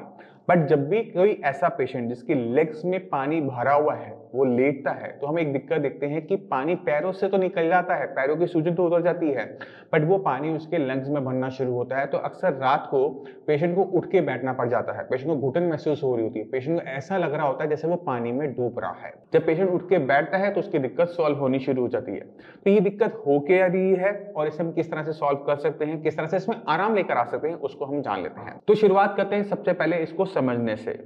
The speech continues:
तो ये मान लो कि ये जो पानी की बोतल है ये आप हो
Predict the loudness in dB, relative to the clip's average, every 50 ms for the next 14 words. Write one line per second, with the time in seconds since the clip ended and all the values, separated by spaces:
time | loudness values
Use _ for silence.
0 | -2 _ 4 4 6 6 4 4 4 4 2 2 2 2 2 0 0 2 2 4
1 | 6 6 4 4 2 0 0 0 0 -2 0 0 2 4 2 2 2 2 0 0
2 | 0 0 4 4 4 4 4 2 2 2 0 -4 -8 -12 -12